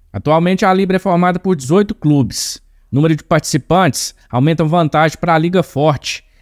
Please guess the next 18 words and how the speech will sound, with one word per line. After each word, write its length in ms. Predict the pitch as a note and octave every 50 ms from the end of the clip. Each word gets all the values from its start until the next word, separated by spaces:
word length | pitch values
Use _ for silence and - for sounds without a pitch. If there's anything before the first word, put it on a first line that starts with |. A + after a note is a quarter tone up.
| _
Entretanto, 560 | A#2+ B2 A#2 D3 D#3+ D3 - - E3 E3+ - -
caso 280 | - D#3+ D#3 D3 -
confirme 460 | - D#3 C#3+ B2+ - D3 D3 C#3 C3+
definitivamente 1040 | B2 A#2+ D3+ E3+ E3+ - - - E3+ D#3+ D3 - C#3 C#3+ C#3 C3 B2+ C3 C3 A#2+ C3
a 40 | A#2+
saída 280 | - B2+ B2+ B2+ B2
de 80 | A#2 A2
Botafogo, 640 | A#2 B2+ - B2+ A#2+ A2+ - - B2+ B2 A#2 G#2+ G#2
Vasco 300 | A#2 A#2 A2+ - - A2+
e 20 |
Cruzeiro, 580 | - A#2+ B2+ A#2+ A2 B2 E3 F#3+ F3 A#2 F#2+ - _ _ _ _ _ _ _ _ -
o 80 | A2+
número 200 | A#2+ D3+ D#3+ D#3
de 80 | C#3 -
participantes 720 | - E3 D#3 - - - D3 - - D3+ D#3+ E3 D3+ -
cai 180 | - E3 E3 D#3+
pra 180 | - F3+ F#3 F3+
quinze, 600 | - - - D3+ F3+ F3+ C#3+ G#2 F2+ E2+ D#2+